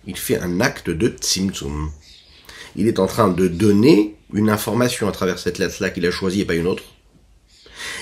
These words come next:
Il est en train de dire, voilà, j'exprime telle et telle chose, j'ex-, j'exprime telle et telle expression dans la prononciation, dans le son, dans la forme, dans le choix de la lettre. Je suis en train d'exprimer quelque chose.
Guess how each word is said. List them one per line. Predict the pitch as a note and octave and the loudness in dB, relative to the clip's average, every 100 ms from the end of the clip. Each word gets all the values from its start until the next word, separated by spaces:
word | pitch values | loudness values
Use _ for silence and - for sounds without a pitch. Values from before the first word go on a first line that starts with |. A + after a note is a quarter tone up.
| - | 0
Il | G#2+ | 2
est | A2 | 4
en | A2 | 2
train | A#2 | 4
de | G#2+ | 4
dire, | G#2+ A2 | 6 4
voilà, | G#2+ G2+ | 4 4
j'exprime | G2+ G2+ - G#2+ F2+ | 2 0 2 2 2
telle | D#2 F#2+ E2+ | 0 0 0
et | |
telle | E2+ D#2+ | -2 -2
chose, | - - D#3 - | 0 0 0 -2
j'ex-, | F#2+ F#2+ - - | -2 -2 -4 -6
j'exprime | F#2 G2 - - F#2+ E2+ D#2 - - | -4 -4 -4 -2 0 0 -4 -10 -8
telle | - | -2
et | F2+ | -2
telle | F2+ E3 | 0 -2
expression | - - F2 E2 - G#2+ C3 | -4 -4 -4 -4 -2 0 0
dans | F#2 | 0
la | D#2+ | -2
prononciation, | E2 F2 F2 - G#2 - C3 D3+ - _ - _ _ _ | -4 -4 -2 -2 -2 0 2 0 -2 _ -20 _ _ _
dans | E2 | -2
le | D#2+ | 0
son, | F2+ - D3 D#3 - - _ _ _ _ _ _ _ _ _ - | 2 4 4 4 -2 -20 _ _ _ _ _ _ _ _ _ -8
dans | E2+ | -4
la | E2+ F#2+ | -2 0
forme, | - D3+ D3+ C3+ A2 _ - - _ | 4 4 4 0 -6 _ -20 -20 _
dans | F#2 | -4
le | G2 | 0
choix | G2+ - F3+ | 0 2 2
de | E3 | 4
la | C#3 | 4
lettre. | C3 B2 - - _ - | 4 0 -6 -20 _ -8
Je | |
suis | F#2 - | -6 -6
en | G2 | -4
train | A#2 | -2
d'exprimer | G#2+ - F2 G#2+ | -4 -4 -4 -4
quelque | - - | -4 -6
chose. | - D#3+ - - | -4 -2 -4 -10